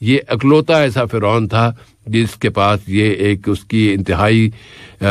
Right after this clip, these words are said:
करीबी शख्सियत कह लें, जिसको ये करीबी मकाम हासिल या, अ, हासिल था या उसे दिया गया था फ़िरौन की तरफ से,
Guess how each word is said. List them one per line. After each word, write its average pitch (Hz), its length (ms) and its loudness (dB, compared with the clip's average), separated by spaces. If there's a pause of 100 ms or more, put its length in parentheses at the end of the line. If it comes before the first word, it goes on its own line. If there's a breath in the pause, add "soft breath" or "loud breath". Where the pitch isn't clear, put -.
(520)
करीबी 139 360 4
शख्सियत 113 540 -4
कह 92 180 0
लें, 110 280 0 (280 soft breath)
जिसको 110 320 0
ये 107 180 2 (260)
करीबी 120 320 2
मकाम 107 460 2
हासिल 101 380 -2 (460)
या, 90 360 0
अ, 82 60 -2 (380)
हासिल 95 540 0
था 104 200 0
या 107 140 2
उसे 107 180 0
दिया 104 280 0
गया 98 240 0
था 110 140 0
फ़िरौन 98 380 -4
की 98 100 -4
तरफ 98 280 0
से, 101 240 0